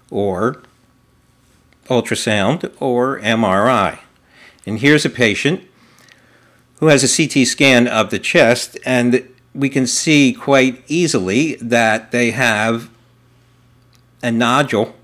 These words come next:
that is in the left upper lobe. There's no question that this is in the left upper lobe. It's not on the skin on the front or the back.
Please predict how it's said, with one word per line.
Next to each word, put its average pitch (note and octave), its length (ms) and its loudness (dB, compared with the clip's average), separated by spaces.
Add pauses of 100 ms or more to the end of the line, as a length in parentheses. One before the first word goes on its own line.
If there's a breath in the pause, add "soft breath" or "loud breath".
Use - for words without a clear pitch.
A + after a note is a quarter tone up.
(680 soft breath)
that A2+ 180 0
is A2+ 200 0
in A2 260 0
the A2 120 -2
left G2+ 300 -2
upper G#2 260 -2
lobe. G#2+ 380 0
There's F2+ 200 -10
no G#2+ 140 -2
question B2+ 520 -4
that A2 140 -6
this G#2+ 200 -6
is G2+ 120 -6
in A2 120 -2
the G2 80 -4
left F#2 240 -2
upper F#2 200 -6
lobe. A#2+ 320 0
It's F2+ 140 -8
not G2+ 300 -4
on F2+ 140 -8
the E2 80 -10
skin A2+ 280 -4
on G2 140 -4
the E2+ 80 -8
front A2+ 300 -4
or F2 120 -4
the E2 100 -12
back. G2+ 400 -2